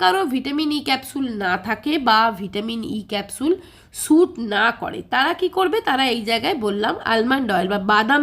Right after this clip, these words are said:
তেল কয়েক ফোঁটা নিয়ে নেবে। বাদাম তেলও যদি না থাকে, নারকেল তেলও নিতে পারো। পুরো দু চামচ দুধ তোমাদের স্কিনে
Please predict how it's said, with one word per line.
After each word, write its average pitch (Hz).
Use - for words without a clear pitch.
তেল 202
কয়েক 269
ফোঁটা 302
নিয়ে 311
নেবে। 320
বাদাম 214
তেলও 285
যদি 302
না 190
থাকে, 233
নারকেল 190
তেলও 214
নিতে 220
পারো। 214
পুরো 330
দু 262
চামচ 294
দুধ 220
তোমাদের 254
স্কিনে 294